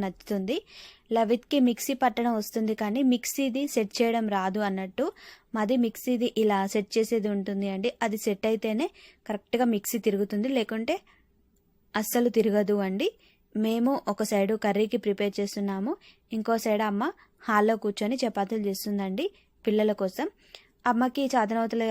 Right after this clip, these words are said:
అక్క ఎందుకు చేపిస్తున్నారంటే, అమ్మకి ఇప్పుడిప్పుడు కొంచెం చేతనవుతుంది, మళ్ళీ అమ్మ వద్దు అంటే కూడా అస్సలు వినట్లేదు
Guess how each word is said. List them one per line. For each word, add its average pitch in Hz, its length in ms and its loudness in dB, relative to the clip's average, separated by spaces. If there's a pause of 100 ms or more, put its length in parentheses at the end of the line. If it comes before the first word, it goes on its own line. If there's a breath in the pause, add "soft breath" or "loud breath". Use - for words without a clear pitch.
అక్క 202 140 -6 (180)
ఎందుకు 214 280 0
చేపిస్తున్నారంటే, 202 840 -4 (480 loud breath)
అమ్మకి 233 340 0 (100)
ఇప్పుడిప్పుడు 220 460 0
కొంచెం 208 380 -2
చేతనవుతుంది, 202 760 -2 (460 loud breath)
మళ్ళీ 214 220 2 (160)
అమ్మ 202 160 0 (160)
వద్దు 196 260 0 (100)
అంటే 202 200 -2 (100)
కూడా 226 160 -2 (440)
అస్సలు 247 380 4
వినట్లేదు 208 520 2